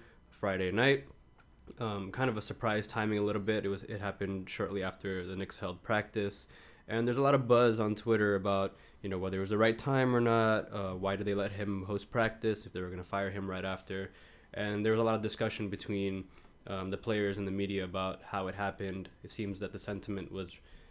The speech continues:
um, overall pretty emotional from the teams because, uh, uh, as I'm sure everybody would, they just loved Fizdale a lot as a person. Nobody really said anything about his coaching acumen, but they just said they're gonna miss him a lot as a person. And don't get me wrong, as much as I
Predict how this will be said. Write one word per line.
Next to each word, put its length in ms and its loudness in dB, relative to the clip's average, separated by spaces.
um, 260 -2
overall 400 4
pretty 240 0
emotional 460 0
from 160 -4
the 80 -4
teams 280 -4
because, 400 -10
uh, 80 -8
uh, 100 -10
as 180 -4
I'm 140 -4
sure 340 -4
everybody 340 -4
would, 320 -4
they 80 -4
just 220 -6
loved 340 -4
Fizdale 280 -4
a 20 -6
lot 200 -6
as 80 -6
a 60 -8
person. 540 -2
Nobody 240 -2
really 160 2
said 160 -2
anything 220 -4
about 200 -4
his 160 -4
coaching 380 -6
acumen, 400 -2
but 120 -8
they 100 -4
just 160 -6
said 120 -8
they're 80 -6
gonna 140 -6
miss 180 -8
him 140 -8
a 20 -6
lot 160 -6
as 120 -14
a 20 -20
person. 440 -6
And 100 0
don't 120 6
get 80 6
me 60 6
wrong, 200 4
as 160 -2
much 220 0
as 100 2
I 300 4